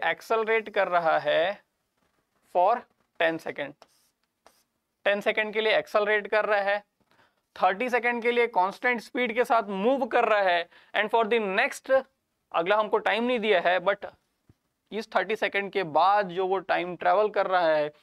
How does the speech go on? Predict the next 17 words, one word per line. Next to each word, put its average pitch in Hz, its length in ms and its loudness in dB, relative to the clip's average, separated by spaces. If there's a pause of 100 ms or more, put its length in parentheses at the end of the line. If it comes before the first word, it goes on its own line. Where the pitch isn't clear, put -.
(260)
उस 226 220 -2
टाइम 208 280 0
के 208 140 2
लिए 160 340 -2 (280)
वो 214 100 4
deaccelerate 240 880 0
कर 220 120 2
रहा 208 160 2
है 175 300 2
at 185 120 -6
the 185 100 -2
rate 202 200 0
of 208 120 0 (160)
four 208 320 2 (100)
meter 180 280 -2 (120)
per 175 100 2 (120)
second 151 300 -6